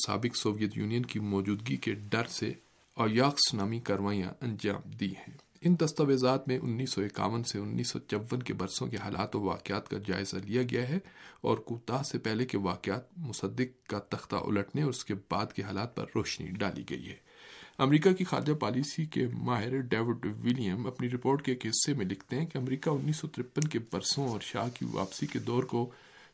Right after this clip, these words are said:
دوبارہ واپس لانا چاہتا تھا۔ وہ ایسا کیوں نہ کرے، کیونکہ امریکہ نے شاہ ایران کے ساتھ پچیس برسوں تک تیل، ہتھیار اور ایٹمی پروگرام کے میدان میں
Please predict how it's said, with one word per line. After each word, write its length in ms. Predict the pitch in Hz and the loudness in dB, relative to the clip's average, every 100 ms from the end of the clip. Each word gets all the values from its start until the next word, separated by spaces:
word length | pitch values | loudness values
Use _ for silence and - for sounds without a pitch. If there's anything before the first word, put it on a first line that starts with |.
| - | -4
دوبارہ 380 | 156 131 127 95 95 | 2 4 4 4 2
واپس 400 | 127 107 98 - | 0 0 -6 -6
لانا 220 | 85 85 | -6 -6
چاہتا 360 | - - - | -8 -8 -10
تھا۔ 200 | - - 98 | -12 -10 -2
وہ 140 | 123 160 | 2 4
ایسا 260 | 143 170 | 4 2
کیوں 280 | 160 - 165 | 0 0 2
نہ 80 | 151 | 2
کرے، 280 | 110 - 147 | 0 -2 -2
کیونکہ 280 | 160 156 147 | 0 0 0
امریکہ 300 | 123 131 160 | 0 0 2
نے 100 | 151 | 0
شاہ 220 | - 92 | 0 -2
ایران 340 | 95 104 139 | -2 0 0
کے 120 | 151 | -2
ساتھ 300 | - 117 - | -4 -6 -6
پچیس 480 | - - - 151 - | -8 -8 -4 -2 -2
برسوں 320 | 95 92 - | -4 -4 -4
تک 300 | 139 120 - | -4 -6 -4
تیل، 200 | - 117 120 - | 2 2 2 -4
ہتھیار 360 | - 101 104 | -4 0 0
اور 100 | 110 104 | -2 -4
ایٹمی 280 | 110 104 127 | -6 -4 -6
پروگرام 380 | 123 104 107 117 | -4 -4 -2 -2
کے 120 | 123 | -2
میدان 400 | 101 92 95 120 | -4 -2 0 0
میں 140 | 120 | 2